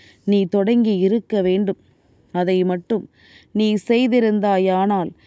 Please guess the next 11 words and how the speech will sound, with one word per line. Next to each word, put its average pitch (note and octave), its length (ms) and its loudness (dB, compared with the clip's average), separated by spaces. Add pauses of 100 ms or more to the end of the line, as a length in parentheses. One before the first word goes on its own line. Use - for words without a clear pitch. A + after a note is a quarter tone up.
(380)
என்றோ B3+ 440 4
இந்த G3+ 320 0
வாழ்க்கை G#3 560 0 (340)
உனக்கு G3 460 -2
கொடுப்பதையெல்லாம் G3 1080 0 (480)
சர்வ A3+ 380 0
நிச்சயமாக G#3+ 800 0 (420)
சரியாக G3 800 0
கொடுத்திருக்கும் G#3 920 -2
என்பதனை F3+ 520 0 (640)
நீ G3+ 160 0